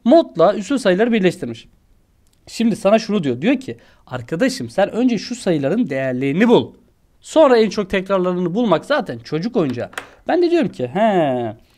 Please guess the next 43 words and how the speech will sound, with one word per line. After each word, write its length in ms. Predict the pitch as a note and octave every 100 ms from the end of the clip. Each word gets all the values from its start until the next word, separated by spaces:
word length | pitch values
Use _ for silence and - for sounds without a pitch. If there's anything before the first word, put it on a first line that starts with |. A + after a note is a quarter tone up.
| _ - _ _ _
Baktığım 440 | F3 A#3 - D#4 C4
zaman 340 | D3 D3 C4 - - -
problem 380 | A#3 B3 D#4
çıkaracak 480 | C#4 - G3+ F#3+ C4+
şu 120 | -
iki 280 | C4+ A3 B3
tip 260 | - G3+ -
var. 160 | A3 -
Bu 100 | B3
iki 200 | C#4+ D#4+
tipi 200 | C#4+ A3
alıp 340 | - A3 B3+ -
ayrı 280 | E3+ G3+ A#3+
bir 40 |
yerde 260 | A3 F3+ G3
bir 80 | G#3+
ayıklayayım. 560 | D3 C#3+ - E3+ D#3+ C3
Bunların 380 | D3 F#3 F3+ C#3
derdi 320 | C3+ B2+ C#3+
ne? 140 | B2 - _ - _
Şuraya 260 | - D#4+ C#4+
geliyorum. 320 | F3+ A2+ - _ _ - _ -
İlk 180 | D#4+ D#4+
başta 320 | B3 A#3+ -
bunun, 360 | B3 A#3+ F3 F#3+
bunun 180 | C4
değerini 220 | A3 G#3 G3+
bulmak 260 | F3+ C#3+
istiyorum. 360 | - - E3+ A#3
Diyorum 200 | D#4 A3+
ki 160 | D3+
bakıyorum 320 | F3 G#3 G#3 G3
he 220 | C4 B3
eksi 340 | F#3+ F#3+ B3
bir. 180 | G3 B2+ - _ -
Eksi 300 | A3+ - D4+
bir, 120 | C4+ - _ _ -
bu 140 | C4
eksi 260 | C#4 C4+ C#4+
ters 280 | A3 -
çevir 220 | - E3 A#2+
komutuydu. 460 | C3 B2 A#2 A#2 _ _ _ -
Şuradaki 600 | - E4 A#3 - C#3